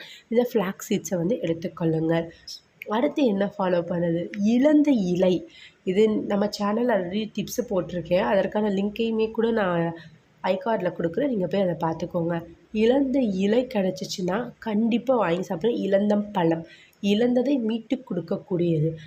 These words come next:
அதை நீங்க மாசத்துல எந்த நாட்கள் வேணாலும் சாப்பிட்டு கொள்ளலாம். அந்த இலந்த இலை டிப்ஸை வந்து ஃபாலோ பண்ணுங்க. உங்களுக்கு கன்ஃபியூஷன் இருந்துச்சுன்னா சொல்லுங்க. இதற்கான வீடியோ நான் தனியா கூட உங்களுக்கு நான் ஷேர் பண்றேன். அடுத்தது என்ன டிப்ஸ் ஃபாலோ பண்ணணும்னா,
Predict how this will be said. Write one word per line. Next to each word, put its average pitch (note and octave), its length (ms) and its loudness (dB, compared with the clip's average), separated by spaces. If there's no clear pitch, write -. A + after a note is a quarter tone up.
அதை G3+ 260 0
நீங்க G#3 240 0
மாசத்துல G#3 600 -2
எந்த G3 340 2
நாட்கள் G#3+ 380 0
வேணாலும் F#3+ 480 0
சாப்பிட்டு F3 320 -4
கொள்ளலாம். E3 460 -2
அந்த F#3+ 200 2
இலந்த A3+ 440 2
இலை G3+ 420 2
டிப்ஸை - 320 -4
வந்து F3 240 0
ஃபாலோ D#3+ 380 2
பண்ணுங்க. F3 340 0
உங்களுக்கு G#3 400 2
கன்ஃபியூஷன் A3 440 -2
இருந்துச்சுன்னா G#3+ 340 0
சொல்லுங்க. F#3+ 440 0
இதற்கான B3+ 480 2
வீடியோ G3 280 2
நான் A3 180 2
தனியா F#3+ 360 2
கூட G3+ 180 0
உங்களுக்கு F3 300 0
நான் F3+ 220 -2
ஷேர் E3 240 0
பண்றேன். D#3+ 420 0
அடுத்தது B3 480 0
என்ன G3 280 2
டிப்ஸ் - 240 -4
ஃபாலோ E3+ 300 0
பண்ணணும்னா, D#3+ 460 0